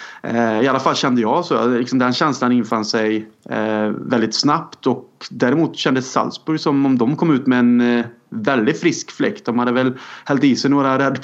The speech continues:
Bull kanske <laughs> inne, men det kändes som,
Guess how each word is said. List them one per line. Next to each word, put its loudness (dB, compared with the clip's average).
Bull 2
kanske 0
<laughs> -12
inne, 4
men 4
det 2
kändes 0
som, 0